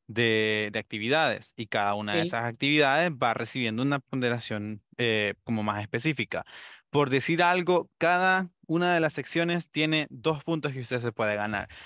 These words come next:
Speaker 1: Si usted sale mal en todas las actividades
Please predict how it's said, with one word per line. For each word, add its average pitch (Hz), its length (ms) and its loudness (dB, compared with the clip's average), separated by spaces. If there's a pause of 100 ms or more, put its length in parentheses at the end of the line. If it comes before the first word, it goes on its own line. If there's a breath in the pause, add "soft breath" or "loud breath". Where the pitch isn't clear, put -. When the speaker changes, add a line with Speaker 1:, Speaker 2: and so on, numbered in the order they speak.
(140 loud breath)
Speaker 1:
Si - 120 -2
usted 143 200 0
sale 170 320 2
mal 147 340 2 (220)
en 110 280 -2 (140)
todas 202 260 4
las 185 160 4
actividades 123 880 0